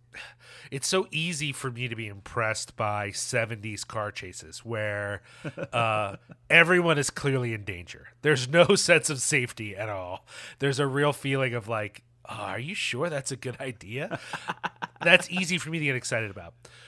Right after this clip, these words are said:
Speaker 1: What's weird to admit, because I, I do wanna say that, um, if someone is sensitive to the violence in a film like this, that they're not wrong and that they're probably being more human,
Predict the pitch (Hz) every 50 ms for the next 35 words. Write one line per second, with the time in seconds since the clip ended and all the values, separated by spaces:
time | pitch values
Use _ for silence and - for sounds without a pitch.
0 | - - - - 120 127 143 151 151 151 - 139 131 131 147 175 202 226 247 247
1 | - - - 170 151 139 127 131 139 147 143 131 - _ _ - 131 - - 156
2 | 131 151 - - - 143 135 - - 208 247 254 196 156 143 131 - - - 113
3 | 107 107 107 107 107 104 104 107 - - _ - - - - _ _ _ _ -
4 | 120 110 107 104 104 104 101 101 _ _ _ _ - 135 131 - - - 170 165
5 | 170 170 160 151 - 160 160 151 - - 156 151 156 151 - 147 147 135 - -
6 | 123 123 113 98 117 123 143 151 143 131 117 - 127 117 113 - - 113 104 101
7 | 104 101 107 - - 113 127 131 - - 123 117 - 135 139 135 147 151 151 -
8 | 131 151 208 233 175 139 120 120 120 113 123 123 - - 131 127 - 156 160 160
9 | 160 135 120 135 131 120 120 120 123 123 120 117 - - 147 170 165 143 117 104
10 | 101 101 117